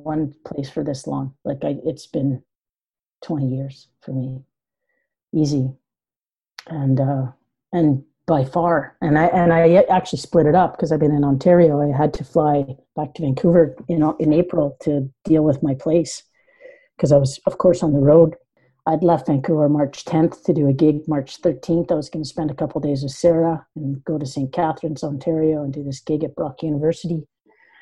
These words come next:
I, my gig on March thirteenth got canceled at nine forty-five P M on March twelfth. And then by the time the weekend was over,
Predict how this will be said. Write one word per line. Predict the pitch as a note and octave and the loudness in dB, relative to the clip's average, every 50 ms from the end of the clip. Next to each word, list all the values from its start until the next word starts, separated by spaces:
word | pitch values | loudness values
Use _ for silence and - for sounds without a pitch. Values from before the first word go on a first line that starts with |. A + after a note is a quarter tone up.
| - _ _ _ _ _ _ _ _ _ _ _ _ _ - - | -20 _ _ _ _ _ _ _ _ _ _ _ _ _ -10 -8
I, | E3+ E3+ F3 E3 E3 E3+ - - - | -4 0 0 0 0 0 -4 -6 -6
my | F#3+ F3 D#3+ D3+ | -6 -4 -4 -4
gig | C#3+ - F3+ F#3 F3 F#3+ | -2 0 2 2 2 2
on | E3+ D#3 D3+ D3+ | 2 0 0 0
March | D#3 D#3+ E3+ E3 - - - | 0 -2 -4 -6 -8 -8 -4
thirteenth | F#3 E3+ E3 - - G3 G3 G3+ A3 A3+ A3+ _ _ _ _ _ _ _ - | -4 -4 -4 -4 -4 -2 0 0 0 -2 -4 _ _ _ _ _ _ _ -6
got | D#3 C#3 C3 | -6 -6 -6
canceled | - - E3 E3 E3 - F#3+ F3+ F3 E3 - - - - _ _ - | -8 -6 -6 -6 -4 -2 0 0 0 -2 -6 -14 -20 -20 _ _ -12
at | C3+ E3 | -8 -4
nine | D#3 D#3+ E3 E3+ E3+ F3+ F3 | -2 -2 0 0 -2 -2 -4
forty-five | F3 - F3 E3+ E3+ E3 - F3 E3 E3 E3+ - _ | -4 -4 -4 -4 -4 -2 -4 -2 -2 -2 -4 -6 _
P | _ - E3+ E3 | _ -4 -4 -2
M | E3 D#3+ D#3+ D#3+ | -2 -2 -4 -4
on | D3+ C#3+ C#3+ | -4 -6 -6
March | D3+ D3+ D#3 D3+ - - - | -6 -6 -8 -8 -10 -12 -8
twelfth. | - - D#3+ C#3 B2+ - - - _ _ _ _ _ _ _ _ _ _ _ _ _ _ _ _ _ _ _ _ _ _ _ _ _ _ _ _ - _ _ _ _ _ _ _ _ _ | -6 -4 -4 -4 -8 -12 -20 -20 _ _ _ _ _ _ _ _ _ _ _ _ _ _ _ _ _ _ _ _ _ _ _ _ _ _ _ _ -20 _ _ _ _ _ _ _ _ _
And | - E3+ E3 | -8 -4 -2
then | E3+ D#3 C#3+ | 0 0 2
by | C3 F3 D#3 | 2 2 4
the | D#3 | 2
time | D3+ D#3 F3+ F3 E3 E3 | 2 0 0 0 2 2
the | D#3+ D#3 | 2 2
weekend | E3 F#3+ F#3 - G#3+ F3 | 0 0 2 2 2 2
was | D#3 D#3+ C#3 C#3+ | 2 2 2 0
over, | D3+ D3 C#3+ D#3 D#3+ D#3 D3+ D3 - | 0 0 2 2 2 0 0 -4 -8